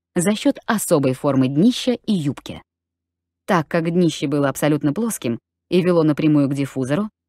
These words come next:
единственным местом для вывода выхлопа были боковины кузова.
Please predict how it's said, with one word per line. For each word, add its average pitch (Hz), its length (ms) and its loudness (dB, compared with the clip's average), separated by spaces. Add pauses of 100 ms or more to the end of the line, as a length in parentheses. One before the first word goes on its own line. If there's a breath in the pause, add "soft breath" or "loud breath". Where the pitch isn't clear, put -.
(160)
единственным 247 760 6
местом 151 380 2
для 160 140 0
вывода 156 380 0
выхлопа 139 560 -2 (260)
были 247 380 4
боковины 185 540 4
кузова. 135 420 -2